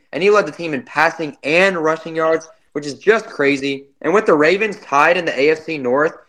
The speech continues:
which is such a stellar division with the Steelers, Browns, and Bengals all being decent teams, if they win the division to clinch the playoffs or they make it as a wild card team,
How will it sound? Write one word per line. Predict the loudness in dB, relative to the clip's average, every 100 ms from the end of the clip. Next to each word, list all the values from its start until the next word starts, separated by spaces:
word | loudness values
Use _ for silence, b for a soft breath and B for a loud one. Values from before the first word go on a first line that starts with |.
| b b
which | -6
is | -2
such | -2 -2
a |
stellar | -4 -6 2 4 4
division | 2 2 2 2 -4
with | -4
the | -6
Steelers, | -10 -4 0 0 0
Browns, | 2 2 0
and | -4
Bengals | -4 -2 -4 -2
all | 0 0
being | 0 -4
decent | -6 -6 -8 -10
teams, | -10 -10 -14 _ _ _ _ -6
if | 2
they | 2
win | 4 0
the | 0
division | 2 2 2 -2
to | -6
clinch | -4 -4
the | -4
playoffs | -2 2 4 2 0
or | 4 4
they | 4
make | -2 0
it | 0
as | 0
a |
wild | 0 0 0
card | 0 -2 -2
team, | -8 -8